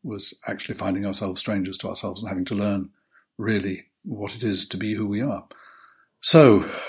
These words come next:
when, when it comes, as you say, to modern generations, um, and way down the line, as we begin to see, yes, there are certain ways of being together that are, that are quite wrong and that are disastrously wrong.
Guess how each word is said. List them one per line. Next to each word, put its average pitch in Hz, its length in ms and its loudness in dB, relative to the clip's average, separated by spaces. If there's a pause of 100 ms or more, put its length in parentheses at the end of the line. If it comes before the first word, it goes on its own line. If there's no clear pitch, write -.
(460)
when, 131 360 2
when 131 200 6
it 127 140 4
comes, 113 340 4
as 107 180 -4
you 107 80 0
say, 117 280 4
to 101 240 -2
modern 117 280 4
generations, 92 800 -4 (160)
um, 101 420 -4 (600)
and 98 420 -2 (180)
way 117 240 4
down 101 280 0
the 95 60 -2
line, 95 380 -2
as 95 140 -8
we 101 120 0
begin 104 400 2
to 98 100 -2
see, 90 380 -2 (380)
yes, 135 520 -2
there 120 120 -2
are 107 60 -2
certain 120 380 0
ways 110 240 0
of 104 100 -4
being 101 240 0
together 98 460 -4
that 95 140 -12
are, 95 280 -6 (640)
that 107 140 -6
are 95 80 -4
quite 104 360 -4 (360)
wrong 101 320 -2
and 85 80 -6
that 90 120 -10
are 98 80 -6
disastrously 98 760 -2
wrong. 113 260 -12